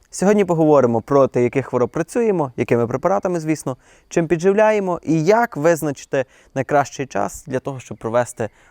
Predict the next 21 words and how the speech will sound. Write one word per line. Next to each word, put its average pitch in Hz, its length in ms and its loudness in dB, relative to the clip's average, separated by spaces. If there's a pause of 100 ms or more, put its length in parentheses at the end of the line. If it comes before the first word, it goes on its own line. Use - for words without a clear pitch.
(140)
нашу 135 240 -2
другу 127 180 0
обробку 113 340 -2
перед 104 240 -6
цвітінням. - 380 -14 (420)
Запрошую. 127 520 -2 (680)
Розпочнемо, 175 540 -2
звісно, 165 240 -6
що 180 140 -10
з - 80 -14
того, 196 200 0
як 156 260 2
визначити, 123 460 -4
коли 143 200 0
потрібно 127 340 -6
проводити 107 460 -4
другу 117 260 -2
профілактичну - 600 -6
обробку 104 360 -4 (240)
перед 123 240 2
цвітінням. - 400 -8